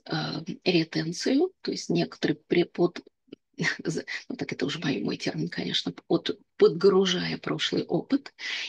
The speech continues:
и непосредственно тоже разворачивая в некоторые ближайшие ожидания в будущее. А, м, э, э, ну,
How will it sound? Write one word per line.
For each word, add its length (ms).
и 100
непосредственно 1000
тоже 360
разворачивая 920
в 40
некоторые 640
ближайшие 840
ожидания 560
в 60
будущее. 580
А, 440
м, 420
э, 440
э, 160
ну, 240